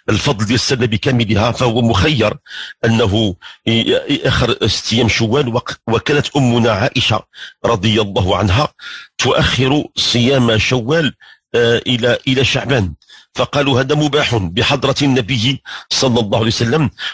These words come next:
وجميل أن الناس ملي كيبغيو يصوموا الديون ديالهم كيصوموا في أيام الفضل الاثنين والخميس أو في الأيام البيض، هذا كله فضل كبير. فالفقهاء بين ميسر وبين متشدد،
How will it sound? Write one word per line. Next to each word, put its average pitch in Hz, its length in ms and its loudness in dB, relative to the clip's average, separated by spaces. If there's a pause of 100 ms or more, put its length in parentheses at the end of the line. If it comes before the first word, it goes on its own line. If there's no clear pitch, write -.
وجميل 165 400 0
أن 127 180 2
الناس 131 360 2
ملي 117 200 0
كيبغيو 117 320 -2
يصوموا 113 320 2
الديون 110 380 2
ديالهم 110 400 2 (400)
كيصوموا 143 400 0
في - 180 -2
أيام 135 260 2
الفضل 120 380 0 (140)
الاثنين 123 600 2
والخميس 113 680 0
أو 123 80 2
في - 80 -4
الأيام 113 420 2
البيض، 107 280 0 (1700)
هذا 117 160 0
كله 139 520 0
فضل 127 340 0
كبير. 101 400 -2 (400)
فالفقهاء 147 840 0
بين 135 320 2
ميسر 131 580 0 (100)
وبين 123 600 2
متشدد، 131 880 -2